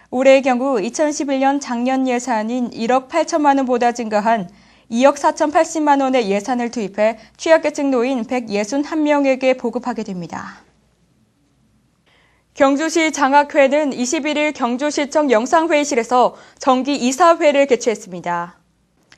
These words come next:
이날 열린 이사회는 경주지구 현장 장학협의 회장 이인환 감사의 감사보고에 이어 이천십일 년도 수입지출 예산 결산의 건,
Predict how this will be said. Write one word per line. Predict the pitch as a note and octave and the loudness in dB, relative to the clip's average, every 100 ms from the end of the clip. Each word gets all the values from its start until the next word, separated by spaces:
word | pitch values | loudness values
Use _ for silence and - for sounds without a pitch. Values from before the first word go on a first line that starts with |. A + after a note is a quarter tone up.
| _ _ _ | _ _ _
이날 | A#3+ C4 C#4 C#4+ | -4 4 6 6
열린 | C4+ C4+ | 4 2
이사회는 | C4 C#4 B3+ A#3 B3 A#3+ F#3+ | 0 2 2 2 -2 -6 -4
경주지구 | A#3+ B3+ C#4 B3+ B3 C4+ | -2 -2 -4 -4 -4 -4
현장 | D4 D#4+ D4 D4 | -2 -2 0 0
장학협의 | C#4+ A#3+ C4 C4+ C#4 C4+ C4+ | -2 2 2 0 -4 -2 -2
회장 | A#3+ A#3+ B3+ G#3 | -2 0 0 0
이인환 | A3 C4 C4+ C4+ C4 | -2 0 2 2 4
감사의 | B3+ B3 A#3+ G#3+ B3 | 2 2 -2 -2 -4
감사보고에 | - A#3 C4+ C4 B3+ A#3+ G#3+ | -4 -4 0 -2 -2 -4 -4
이어 | F3+ G3+ F3+ - _ _ - | -2 -2 -2 -6 _ _ -6
이천십일 | A#3+ B3 C4+ C#4 B3+ | -4 2 2 2 0
년도 | B3 G#3 C4 G#3 | -2 0 0 0
수입지출 | - D4 C#4 C4+ C#4+ C4 | -2 -6 -4 -6 -4 -2
예산 | A3+ G#3+ A#3+ B3+ | -2 -2 -2 -2
결산의 | B3 A3+ A#3+ A3+ G3 | -2 -2 0 -2 -2
건, | F3 E3 | -4 -6